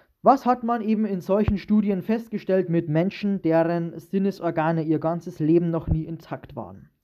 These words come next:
Erstens, Nahtoderfahrungen von blinden und von tauben Menschen. Und da geht es nicht darum, ähm, ob sie schon geburtsblind waren, also noch nie etwas gesehen haben,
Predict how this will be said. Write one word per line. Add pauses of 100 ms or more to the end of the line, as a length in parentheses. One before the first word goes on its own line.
Erstens, (1500)
Nahtoderfahrungen
von
blinden
und
von
tauben
Menschen.
Und
da
geht
es
nicht
darum, (200)
ähm,
ob
sie
schon
geburtsblind
waren,
also
noch
nie
etwas
gesehen
haben,